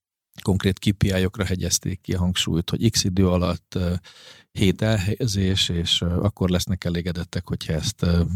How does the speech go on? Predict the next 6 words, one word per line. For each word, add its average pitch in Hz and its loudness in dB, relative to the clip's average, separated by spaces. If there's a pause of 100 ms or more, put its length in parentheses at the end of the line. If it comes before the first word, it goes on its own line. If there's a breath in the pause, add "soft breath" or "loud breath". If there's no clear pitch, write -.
(120)
megoldod. 98 2 (440 loud breath)
Timi, 95 4
nálad, 92 2
ö, 95 4 (260)
alapvetően 90 0
a, 87 2